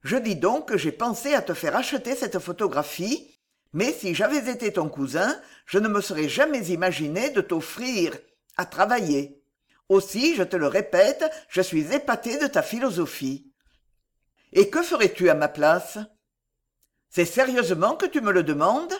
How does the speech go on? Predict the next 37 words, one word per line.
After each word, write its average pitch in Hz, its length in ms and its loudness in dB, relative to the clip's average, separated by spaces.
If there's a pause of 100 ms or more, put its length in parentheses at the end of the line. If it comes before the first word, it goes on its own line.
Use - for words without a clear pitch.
(800)
Mais 165 140 0
certainement. 240 960 0 (1120)
Tu 202 100 -6
me 175 140 -2
demandes 262 420 2
ce 180 140 0
que 190 160 4
je 165 120 0
ferais 175 480 0 (220)
si 196 180 -2
j'étais 202 260 2
le 185 100 4
cousin 233 400 0
d'un 165 260 -2
homme 214 240 0
qui - 140 -4
a 135 80 0
plusieurs 269 380 0
millions 196 340 0
de 151 100 -2
rentes, 214 440 0 (240)
qui 202 120 -2
n'a 175 100 2
pas 262 200 4
d'enfants, 190 560 0 (200)
qui 208 120 -4
n'est 180 100 2
pas 277 160 4
marié, 208 680 0 (260)
et 233 100 -2
dont 185 240 4
par 262 240 0
conséquent 214 560 0
je 160 120 -6
serais 147 280 -2
l'héritier 226 440 0
naturel ? 160 540 2